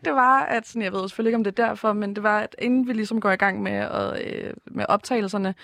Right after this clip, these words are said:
så kommer han lige ind og sådan skal varme lidt op under os, og,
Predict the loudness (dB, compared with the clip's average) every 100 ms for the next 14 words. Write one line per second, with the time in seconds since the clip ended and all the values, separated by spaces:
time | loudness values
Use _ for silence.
0 | -20 -20 -10 -4 0 4 4 4 4 4
1 | 2 2 0 -2 -2 -2 0 2 2 2
2 | 0 0 0 -2 -6 -4 -2 -4 -4 -10
3 | -4 -4